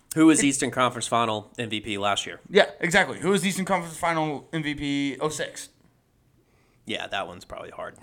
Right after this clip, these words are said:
Speaker 1: Yeah, I was thinking to
Speaker 2: Oh six,
Speaker 1: myself
Speaker 2: oh seven, eight, nine, ten, eleven, twelve, thirteen, fourteen, fifteen. You can do any of 'em.
Speaker 1: Yeah, I was thinking Jason Tatum probably was the, the M V P last year.
Speaker 2: Probably.
Speaker 1: But
Speaker 2: Probably. And you can probably just say LeBron for most of those.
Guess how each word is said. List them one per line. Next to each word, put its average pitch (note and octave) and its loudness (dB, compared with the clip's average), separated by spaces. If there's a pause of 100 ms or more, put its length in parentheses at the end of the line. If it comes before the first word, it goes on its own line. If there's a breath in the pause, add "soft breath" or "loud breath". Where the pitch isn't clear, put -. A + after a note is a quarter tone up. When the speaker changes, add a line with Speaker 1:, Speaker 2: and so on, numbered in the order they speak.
(120)
Speaker 1:
Yeah, G#2+ 4
I G#2+ 4
was A2 -2
thinking B2 -2
to G#3 10
Speaker 2:
Oh G#3 12
six, A3 8
Speaker 1:
myself F#3+ 2
Speaker 2:
oh - 4
seven, G3+ 6
eight, F#3+ 4
nine, F3+ 6
ten, F3+ 2 (180)
eleven, E3 6
twelve, E3 4
thirteen, E3 0
fourteen, E3 -6
fifteen. F3 -4
You A3 6
can D#4 6
do C#4+ 6
any A#3+ 6
of F#3 6
'em. G#2 -8 (200)
Speaker 1:
Yeah, G#2+ 2
I - 6
was A2+ 0
thinking A2+ -2
Jason G2+ -2
Tatum F2+ -6
probably F2+ -6
was F2 -8
the, F#2 -16 (180)
the G2+ -4
M F2 -6
V F#2 -8
P F#2 -10
last F2 -8
year. - -18 (120)
Speaker 2:
Probably. G#3+ 6 (140)
Speaker 1:
But - -6
Speaker 2:
Probably. D3 4
And F3+ 6
you G3+ 6
can F3+ 2
probably A3+ 10
just E3 0
say F3+ 6
LeBron C3 4
for A#2 -2
most A2+ -2
of G2 -10
those. C#2+ -14